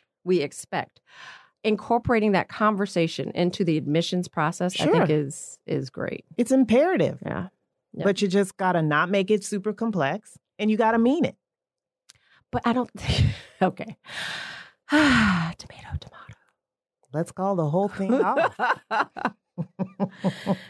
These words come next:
Speaker 1: Uh, okay. So what else? What else are we seeing as being,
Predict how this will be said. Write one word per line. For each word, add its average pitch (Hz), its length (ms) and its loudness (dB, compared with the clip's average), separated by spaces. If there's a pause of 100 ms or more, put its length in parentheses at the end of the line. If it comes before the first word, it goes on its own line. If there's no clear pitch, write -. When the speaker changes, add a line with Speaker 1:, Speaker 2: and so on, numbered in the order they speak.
(320)
Speaker 1:
Uh, 349 720 0
okay. 349 1040 0
So 190 220 -4
what 587 180 0 (240)
else? 190 240 -4
What 427 160 0
else 403 240 0
are 262 180 0
we 247 240 -4
seeing 214 600 0
as 180 320 2
being, 170 640 2